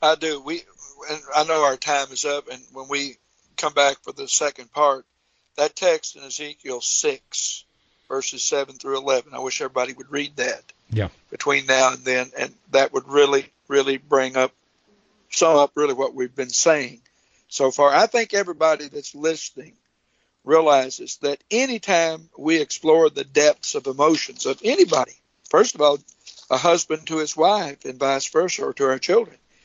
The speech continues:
Speaker 1: we realize that there is a lot of emotions below the surface of, uh, that face that we're looking at that we've never tapped into, that we've never understood.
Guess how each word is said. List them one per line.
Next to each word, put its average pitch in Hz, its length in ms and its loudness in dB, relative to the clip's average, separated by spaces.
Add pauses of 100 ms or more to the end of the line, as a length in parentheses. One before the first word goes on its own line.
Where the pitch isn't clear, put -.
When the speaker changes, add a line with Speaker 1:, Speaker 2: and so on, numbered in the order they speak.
(360)
Speaker 1:
we 160 160 6
realize 156 580 2
that 139 180 0
there 170 240 4
is 139 120 -2
a 143 60 -4
lot 156 340 2
of 151 80 -6
emotions 143 580 -4
below 147 320 0
the 143 120 -8
surface 165 600 2
of, 131 180 -6 (580)
uh, 65 240 -4 (160)
that 143 200 4
face 185 480 2
that - 120 -4
we're 139 120 -6
looking 139 400 -8
at 143 200 -14 (120)
that 131 180 -2
we've 190 220 2
never 147 400 0 (480)
tapped 175 300 2
into, 214 340 -4 (600)
that 139 160 -2
we've 151 180 -2
never 143 300 -4
understood. 180 560 -8